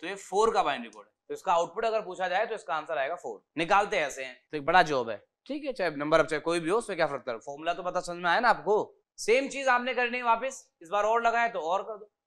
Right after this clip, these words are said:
अब और में क्या होता है, कोई भी ट्रू तो ट्रू, तो यहाँ वन आ गया, यहाँ वन आ गया और यहाँ भी वन आ गया, तो ये बाइनरी कोड थर्टीन का है, तो इसलिए इसका आंसर थर्टीन आएगा। सेम चीज और के साथ करनी है। एक्सॉर में थोड़ा अलग होता है। एक्सॉर में फॉर्मूला होता है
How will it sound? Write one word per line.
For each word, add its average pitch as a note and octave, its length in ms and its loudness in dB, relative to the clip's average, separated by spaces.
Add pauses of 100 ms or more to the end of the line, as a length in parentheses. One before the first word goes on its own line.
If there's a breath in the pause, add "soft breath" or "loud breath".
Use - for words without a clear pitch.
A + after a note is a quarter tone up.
अब D3+ 140 -8
और A3 200 4
में C4+ 140 -2
क्या C4+ 100 2
होता C4 160 2
है, C4+ 80 -2
कोई B3 180 -2
भी B3+ 120 -4
ट्रू B3+ 180 -6
तो G#3+ 120 2
ट्रू, D#3 180 -4
तो - 300 -16
यहाँ F3+ 220 2
वन B3 140 2
आ A#3+ 120 4
गया, A#3 220 -4 (480)
यहाँ F#3+ 160 0
वन B3 160 2
आ A#3+ 120 2
गया A3 140 -4
और D#3 100 -2
यहाँ D3+ 180 -2
भी F#3 60 -10
वन G3 140 -6
आ F#3+ 80 -8
गया, F3+ 160 -16
तो - 560 -20
ये C4+ 160 2
बाइनरी B3 300 4
कोड B3 220 0
थर्टीन F3+ 340 -2
का B2+ 80 -6
है, A#2 80 -10 (840)
तो D#3+ 40 -12
इसलिए F3 180 -6
इसका G#3 180 -6
आंसर F#3 260 0
थर्टीन C#3+ 260 -4
आएगा। G#2+ 240 -10 (680)
सेम F3 160 2
चीज A#3+ 180 -2
और G3 200 6
के D#3+ 100 -2
साथ C3+ 220 -2
करनी A2+ 200 -12
है। - 880 -4
एक्सॉर A#3 300 6
में C#4 120 -2
थोड़ा A#3+ 140 4
अलग A#3 160 2
होता A#3 220 -6
है। - 880 -10
एक्सॉर A#3 400 6
में C#4+ 140 6
फॉर्मूला A#3 340 4
होता A3+ 280 6
है C4+ 340 6